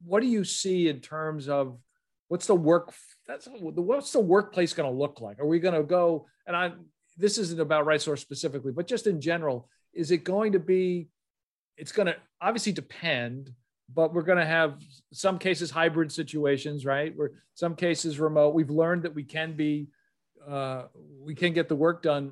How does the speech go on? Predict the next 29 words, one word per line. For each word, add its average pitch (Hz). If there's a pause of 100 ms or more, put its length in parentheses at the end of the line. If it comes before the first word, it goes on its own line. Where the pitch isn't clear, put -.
remotely. 143
Our 190
jobs 180
are 160
different 147
because 139
our 151
clients 151
are 139
gonna 143
want 139
us 131 (360)
back 147
in 139
offices 131
and 131
all 127
that. 123
But 131
just 208
in 180
general, 151
what's 208
your 381
take 165 (360)
of 151
this? 147 (140)
Uh, 143
obviously, 151